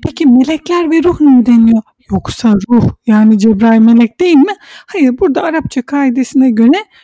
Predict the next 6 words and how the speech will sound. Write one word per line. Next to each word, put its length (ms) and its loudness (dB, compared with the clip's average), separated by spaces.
peş 220 -8
peşe 220 -8
sıralanan 680 -2
şeylerden 720 -4
bir 200 -2
tanesi, 460 0